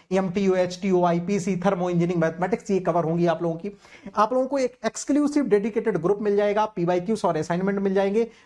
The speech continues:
और भी सारी चीजें आप लोगों को बेटा यहाँ पे पीएसयू में कैसे जाएंगे, उसके लिए इंटरव्यू सीरीजेस, ओके, एमटेक करने जाएंगे, उसके लिए आप लोगों को बेटा काउंसलिंग सेशंस मेरे through सारी चीजें आपको मिलेंगी। बस आपको अपने एंड से क्या काम करना होगा, during the joining the plus और आइकॉनिक कोर्स,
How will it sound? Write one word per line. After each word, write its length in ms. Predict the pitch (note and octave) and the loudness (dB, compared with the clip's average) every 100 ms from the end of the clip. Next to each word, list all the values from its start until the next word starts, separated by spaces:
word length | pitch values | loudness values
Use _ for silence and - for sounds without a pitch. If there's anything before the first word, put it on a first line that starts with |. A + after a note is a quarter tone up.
| - | 2
और 220 | A#3 C#4+ | 4 4
भी 140 | A#3+ | -2
सारी 240 | A3+ G3 G3 | -2 0 0
चीजें 240 | G3 F3+ | -4 0
आप 140 | E3+ E3+ | 0 0
लोगों 120 | D#3+ | -2
को 100 | F#3 | -2
बेटा 180 | E3+ E3+ | 0 0
यहाँ 280 | D#3+ G#3+ - | 0 -2 -2
पे 220 | E3 F3 - - | -4 -6 -14 -4
पीएसयू 320 | F#3+ F#3+ A#3+ | 0 0 0
में 120 | G#3 G3 | -2 -2
कैसे 240 | E3 F3+ | 0 0
जाएंगे, 280 | E3+ F3 F3 | 0 2 0
उसके 240 | F3 - | 0 -2
लिए 140 | D#3+ D#3 | 0 0
इंटरव्यू 360 | D#3 E3 E3 | 0 0 0
सीरीजेस, 640 | E3 E3 D#3 D3+ D#3+ - - _ _ _ - G#3 | 0 0 0 0 -2 -4 -10 _ _ _ -2 2
ओके, 240 | A3+ A3 | 2 2
एमटेक 380 | F3 F3+ F3+ G#3 | -2 -2 -2 -2
करने 260 | G3 F3+ | -2 0
जाएंगे, 240 | F3 F3 F3 | 0 0 0
उसके 280 | E3+ F3 F#3 | -2 0 0
लिए 140 | E3+ | 2
आप 180 | D#3+ E3 | 0 0
लोगों 140 | E3 | -2
को 100 | D#3+ | -2
बेटा 140 | D#3+ D3+ | -2 -2
काउंसलिंग 440 | C#3+ D3+ G3 G3+ | -2 0 0 0
सेशंस 420 | F3 F3 F#3 - _ - F#3 | -2 -2 -4 -6 _ -6 2
मेरे 200 | A3+ C4 | 2 2
through 240 | C4 A3+ | 0 -6
सारी 240 | - F3+ F#3+ | -2 -2 -2
चीजें 220 | F3+ E3+ | -2 -2
आपको 260 | E3 - | -2 -4
मिलेंगी। 420 | D#3 D#3+ G#3 E3 F#3 - - | -2 0 0 -2 -8 -16 0
बस 240 | B3 C4 - | 0 0 0
आपको 320 | G#3+ B3 C4+ | 0 0 -4
अपने 200 | B3+ A3 | -2 -2
एंड 120 | G#3+ | -2
से 140 | G3+ A3+ | -2 0
क्या 140 | G#3 | 0
काम 180 | G3 F#3+ | 0 -2
करना 240 | F#3 F3 | -2 0
होगा, 180 | F3+ A3+ | 0 0
during 300 | G#3+ G#3+ C#4 | 0 2 2
the 140 | C#4 G#3+ | 0 2
joining 300 | F#3 G3+ A3+ | 2 0 2
the 120 | F#3+ A3 | 0 2
plus 180 | A3 | 0
और 100 | G3+ | 2
आइकॉनिक 360 | E3+ D#3 F3+ G#3 | -2 0 -4 -2
कोर्स, 280 | D#3+ D#3+ | -4 -4